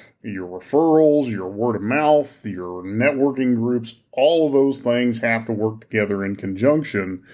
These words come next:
uh, to make you more efficient at closing sales and to make you more profitable in closing your sales as well.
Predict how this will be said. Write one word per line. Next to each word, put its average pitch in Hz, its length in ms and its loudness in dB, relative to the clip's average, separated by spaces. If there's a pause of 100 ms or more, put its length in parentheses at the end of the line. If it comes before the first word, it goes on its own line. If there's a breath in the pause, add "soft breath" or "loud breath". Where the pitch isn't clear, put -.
(380 loud breath)
uh, 101 240 2
to 107 160 -6
make 117 240 2
you 113 100 0
more 117 220 4
efficient 113 420 0
at 101 80 -6
closing 104 440 0
sales 123 500 2
and 101 180 -6
to 101 60 -8
make 104 180 -2
you 101 80 -6
more 95 220 -6
profitable 127 840 0 (400 loud breath)
in 107 160 -2
closing 104 460 0
your 95 160 -6
sales 98 460 0
as 92 120 -8
well. 92 380 -2